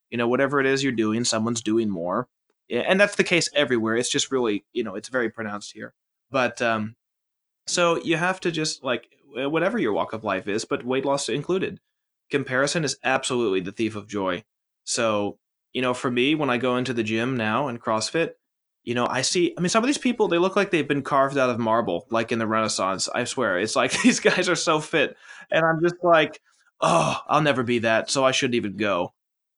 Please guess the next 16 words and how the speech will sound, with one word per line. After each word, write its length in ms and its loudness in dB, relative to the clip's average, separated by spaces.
But, 120 0
like, 320 2
that's 280 0
not 240 4
the 80 0
point 480 0
at 160 0
all. 220 2
<laughs> 340 0
It's 180 4
not 180 2
at 120 0
all. 280 2
So, 320 0
and, 160 2
and, 220 2